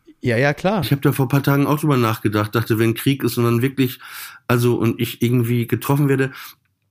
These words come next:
Speaker 2: ich hab überlegt, dass ich in mein, äh, Testament, ähm, schreibe, dass ich so eine kleine Feier haben will, so, wo so meine engsten Freunde kommen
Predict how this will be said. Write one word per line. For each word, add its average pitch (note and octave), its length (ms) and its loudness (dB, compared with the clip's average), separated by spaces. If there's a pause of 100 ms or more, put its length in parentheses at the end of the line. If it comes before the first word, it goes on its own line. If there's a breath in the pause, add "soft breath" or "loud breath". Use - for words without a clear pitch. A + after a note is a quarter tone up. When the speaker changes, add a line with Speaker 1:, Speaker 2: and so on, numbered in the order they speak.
(260)
Speaker 2:
ich A#2 160 2
hab B2 140 2
überlegt, A#2 500 2
dass A#2 260 0
ich - 240 -2
in A2 160 4
mein, G#2+ 340 2
äh, G#2 240 0
Testament, A2 800 0
ähm, G2+ 440 2 (720 loud breath)
schreibe, G2+ 720 0 (360 loud breath)
dass B2 520 -2
ich B2 160 0
so - 140 0
eine C3+ 140 2
kleine C3+ 340 2
Feier C#3+ 440 0
haben F3 320 0
will, F3 200 4
so, D#3 160 2
wo C#3+ 200 4
so C#3 120 0
meine C#3 220 2
engsten D#3 320 2
Freunde E3 400 2
kommen G3+ 340 -2